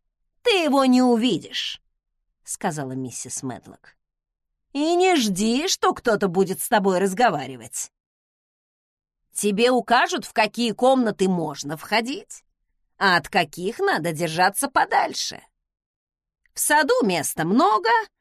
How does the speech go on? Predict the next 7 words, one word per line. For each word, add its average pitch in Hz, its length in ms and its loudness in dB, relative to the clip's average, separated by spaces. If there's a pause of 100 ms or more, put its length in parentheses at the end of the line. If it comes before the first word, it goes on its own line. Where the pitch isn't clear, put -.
(500)
но 440 140 0 (160)
слоняться 320 720 2
по 277 160 2
дому 277 340 2
и 240 60 2
проявлять 240 540 2
любопытство — 208 1040 0